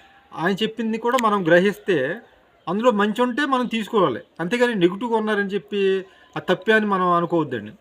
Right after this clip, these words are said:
ఈ వీడియో ద్వారా నేను అదే చెప్దాం అనుకుంటున్నానండి. ఏంటంటే, మనం చెప్పే వ్యక్తిని మనం నెగిటివా, పాజిటివ్ అని ఆ క-, ఆయన్ని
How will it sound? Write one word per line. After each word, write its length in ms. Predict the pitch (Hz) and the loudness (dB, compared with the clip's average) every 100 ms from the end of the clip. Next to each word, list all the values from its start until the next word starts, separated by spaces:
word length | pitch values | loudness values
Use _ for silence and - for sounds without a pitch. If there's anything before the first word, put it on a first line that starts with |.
| - | -2
ఈ 120 | 165 | 0
వీడియో 300 | 165 196 226 | 0 2 2
ద్వారా 180 | 214 214 | 2 2
నేను 200 | 214 185 | 0 0
అదే 360 | 175 185 185 196 | 2 2 2 -2
చెప్దాం 440 | - 175 - 185 | -2 -4 0 0
అనుకుంటున్నానండి. 580 | 175 160 151 131 110 104 - - - _ _ - | 0 -2 -4 -6 -8 -10 -20 -20 -20 _ _ -2
ఏంటంటే, 260 | 165 208 196 | 0 0 0
మనం 240 | 175 175 | -2 -2
చెప్పే 460 | 165 - - - 262 | -4 -4 -4 0 2
వ్యక్తిని 460 | 214 - 214 190 185 | 2 -2 -4 -2 -2
మనం 300 | 165 165 151 | -2 -2 -2
నెగిటివా, 440 | 180 170 202 202 | -2 0 0 0
పాజిటివ్ 460 | 196 175 180 185 185 | 2 2 2 -2 -4
అని 200 | 185 190 | -4 -4
ఆ 140 | 170 | -4
క-, 140 | 156 | -2
ఆయన్ని 520 | 165 160 160 160 165 | 0 0 -2 -2 -4